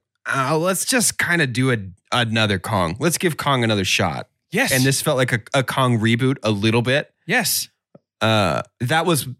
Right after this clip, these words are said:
Speaker 1: the element of new Kong that really, really worked for me.
Speaker 2: Yeah, I agree. Um, I have a list of everybody, uh,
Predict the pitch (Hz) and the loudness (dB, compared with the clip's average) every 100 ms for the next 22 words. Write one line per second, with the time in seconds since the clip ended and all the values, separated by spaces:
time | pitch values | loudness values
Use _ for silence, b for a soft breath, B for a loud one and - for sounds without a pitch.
0 | _ 117 117 139 127 127 117 107 _ 110 | _ -8 -2 0 2 2 2 0 _ -2
1 | 107 95 104 113 123 117 101 78 - - | 0 0 0 2 0 0 -2 -2 -6 -14
2 | _ 113 101 101 107 110 101 92 80 78 | _ -2 -2 -2 0 2 2 0 -2 -6
3 | 64 - 57 - _ - - _ - 113 | -8 -12 -14 -16 _ -18 -18 _ -10 -10
4 | 92 78 _ _ _ _ 147 143 139 131 | -10 -16 _ _ _ _ 0 0 0 -4
5 | _ - 180 196 175 180 160 160 156 156 | _ -2 0 0 0 0 0 0 0 0
6 | 151 151 143 143 _ _ 139 139 131 117 | -2 0 0 -4 _ _ -4 0 0 -2